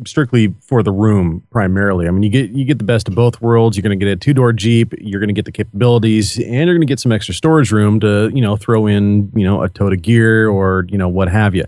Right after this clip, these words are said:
Uh, you know, as the kid gets older, he's gonna have some friends that are gonna wanna tag along. You know, now you got two kids or more in the back. So, you know, the T J would definitely be one of the first options. I would definitely say, you know, a J K U, don't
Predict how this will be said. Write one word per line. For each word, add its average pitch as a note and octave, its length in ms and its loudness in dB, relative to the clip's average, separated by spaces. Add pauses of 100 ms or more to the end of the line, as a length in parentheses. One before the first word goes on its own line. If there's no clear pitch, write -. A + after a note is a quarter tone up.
(380)
Uh, A#2 340 2
you C#3+ 80 2
know, B2+ 80 2
as C3 220 2
the B2+ 120 0
kid D3 240 0
gets B2+ 160 0
older, G3+ 320 2 (100)
he's A2+ 160 0
gonna A2+ 140 2
have A2+ 120 0
some A#2 100 -4
friends F3+ 240 2
that C#3+ 80 -2
are - 20 0
gonna C3+ 100 2
wanna B2 160 2
tag C#3 220 -2
along. C#3 440 2 (300)
You B2+ 60 -2
know, C3+ 160 2
now B2+ 120 2
you C3 140 0
got A#2+ 200 0
two D3 180 2
kids C3 280 -2
or B2 120 2
more C3 400 2
in G#2 140 0
the G2+ 80 0
back. E2 400 -4
So, A2 440 0
you A2+ 120 -2
know, G#2+ 200 0
the A#2 120 -2
T A3+ 200 -2
J G#3+ 240 2
would E3+ 160 4
definitely D3 380 0
be C#3 160 2
one B2+ 220 2
of A#2 60 0
the F#2 100 -6 (180)
first D#3 260 0
options. E3+ 480 0 (420)
I D#3+ 60 -2
would G3 200 2
definitely C#3 400 0
say, B2+ 300 0
you B2 160 -2
know, A#2 160 0
a A#2+ 100 -2
J A#2+ 260 0
K C3 160 0
U, A2+ 280 2
don't A2 380 0